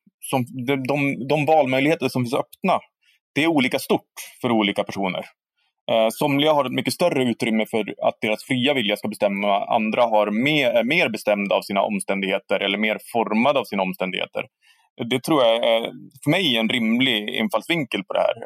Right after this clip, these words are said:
Eh, och typ, om vi då ska backa till mina utsatta områden igen, så den som fritt väljer vad de ska göra, som växer upp i det utsatta området, kommer i genomsnitt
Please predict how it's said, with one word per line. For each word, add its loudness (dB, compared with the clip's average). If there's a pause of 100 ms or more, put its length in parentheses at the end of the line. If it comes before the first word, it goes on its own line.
(100)
Eh, 2
och 0
typ, -2
om 2
vi 2
då -2
ska 0
backa 0
till -4
mina 0
utsatta -2
områden 0
igen, 0
så 0 (1000)
den 2
som 0 (180)
fritt -4
väljer 0
vad 2
de -2
ska -4
göra, 4 (140)
som 0
växer -2
upp -4
i -2
det 0
utsatta 0
området, 0 (560)
kommer 0
i -2
genomsnitt -2